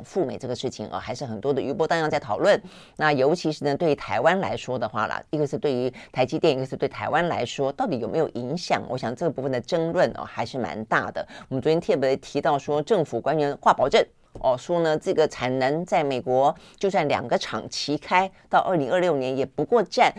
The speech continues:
百分之三。哦，但我就说这百分之三或百分之四啦，哦，龚明鑫所说的，就是非常关键的百分之三、之三跟百分之四。本来先进制程就占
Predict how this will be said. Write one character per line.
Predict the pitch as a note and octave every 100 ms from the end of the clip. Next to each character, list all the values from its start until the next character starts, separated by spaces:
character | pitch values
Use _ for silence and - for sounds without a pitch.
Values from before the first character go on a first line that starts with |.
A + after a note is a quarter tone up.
| -
百 | - A2+
分 | - C3
之 | C#3+
三。 | - C#3+ B2 B2+ _
哦， | C#3
但 | G3+
我 | F#3+ C#3
就 | F#3
说 | G#3+
这 | D4
百 | A2+
分 | B2
之 | D#3+
三 | - F#3 G3 G3+ - _
或 | A3
百 | - A2+
分 | D#3
之 | F3
四 | - B3
啦， | C#3 G2
哦， | - A2+
龚 | D#3
明 | D3 C3+
鑫 | D3+
所 | C#3+ G#2+
说 | C3
的， | B2 - - -
就 | B3
是 | G#3+
非 | A#3+
常 | F3+ F3
关 | A3+ A#3 A#3+
键 | B3 A#2+
的 |
百 | A2 G2+
分 | A#2+
之 |
三、 | A#2+ C3 C3 A#2+ - -
之 | D#3
三 | D#3 C#3
跟 | C3
百 | G2
分 | B2
之 | B2+
四。 | B2 C#3+ - - - - - - - _ _
本 | C3+
来 | C3
先 | -
进 | C4+
制 | B3 G3
程 | B2 B2
就 | D3
占 | E3 B2+